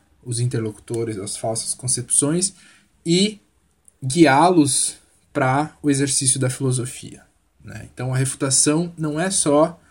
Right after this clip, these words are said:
um recurso lógico que mostra a incoerência do interlocutor, é também e sobretudo, ah, um recurso pedagógico e moral pra incentivar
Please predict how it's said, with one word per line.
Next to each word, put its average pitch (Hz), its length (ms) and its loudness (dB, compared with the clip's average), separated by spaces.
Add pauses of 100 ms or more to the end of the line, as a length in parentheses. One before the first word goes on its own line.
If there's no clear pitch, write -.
(440)
um 139 80 -6
recurso 147 480 2
lógico 135 640 0
que 131 100 -6
mostra 123 440 -2
a - 20 0
incoerência 123 880 -2 (520)
do 123 100 -2
interlocutor, 135 800 0 (520)
é 151 160 4
também 156 520 0
e 151 60 2
sobretudo, 147 1000 2 (540)
ah, 123 280 -4
um 147 120 -4
recurso 151 800 0 (440)
pedagógico 139 840 2
e 131 60 2
moral 123 680 0 (540)
pra 139 260 2
incentivar 143 1000 -2